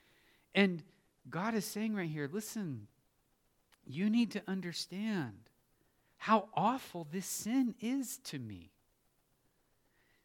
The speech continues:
Listen to God's perspective on how awful idolatry is.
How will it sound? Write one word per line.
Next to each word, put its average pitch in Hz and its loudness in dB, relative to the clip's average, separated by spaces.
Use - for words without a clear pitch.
Listen 233 6
to 208 4
God's 202 4
perspective 190 -6
on 135 -2
how 151 -2
awful 175 -4
idolatry 143 -8
is. - -18